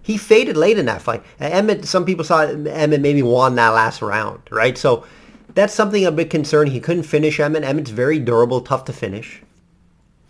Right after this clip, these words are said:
right? But a bit concerning, a little concerns there. But I do expect him to be more ready for this five-round fight.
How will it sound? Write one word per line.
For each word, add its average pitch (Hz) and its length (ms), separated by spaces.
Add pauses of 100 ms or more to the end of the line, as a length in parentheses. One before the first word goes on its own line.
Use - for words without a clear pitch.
(580)
right? 127 320 (2000)
But 202 120
a 220 60
bit 269 420
concerning, 143 680
a 160 80
little 214 360
concerns 113 760
there. 92 340 (200)
But 170 100
I 156 60
do 180 120
expect 180 380
him 156 80
to 135 40
be 151 140
more 135 260
ready 123 240
for - 140
this 110 160
five-round 95 480
fight. 101 220